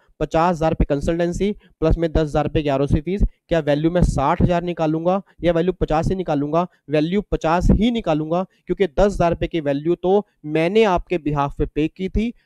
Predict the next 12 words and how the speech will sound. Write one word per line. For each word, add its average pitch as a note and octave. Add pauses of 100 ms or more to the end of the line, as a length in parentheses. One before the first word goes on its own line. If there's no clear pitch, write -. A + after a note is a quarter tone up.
(140)
आपने G#3
reimburse E3
मुझे D3
कर C#3+
दी F#3+
है, G#3+ (220)
वो F3+
काम D#3
मेरा D3+
खत्म F#3+
हो F#3+
गया। G3+